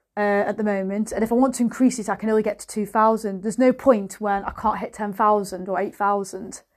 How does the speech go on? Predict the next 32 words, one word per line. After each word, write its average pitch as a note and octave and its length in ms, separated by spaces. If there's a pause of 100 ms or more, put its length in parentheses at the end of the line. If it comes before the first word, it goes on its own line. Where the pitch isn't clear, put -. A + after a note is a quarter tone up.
(280)
and A3+ 120
they B3+ 60
won't B3+ 360
bother. A#3 440 (460)
When C4 180
they've C#4 140
said E4 300
there, A3+ 420
"I A#3+ 100
can A#3+ 180
increase C#4+ 360
it D4 80
by C4+ 160
a - 40
thousand," C4 680 (680)
it's - 160
like, C4 360 (580)
it's - 200
something, C#4 680
it's C4 200
somewhere A#3+ 580
to, G3+ 240 (400)
to A#3+ 160
increase A#3+ 600
your A#3+ 140
health B3+ 260
marker. G3 300
It's G3+ 100
somewhere C4 300
where A3+ 160
it's A#3 120
gonna A3 240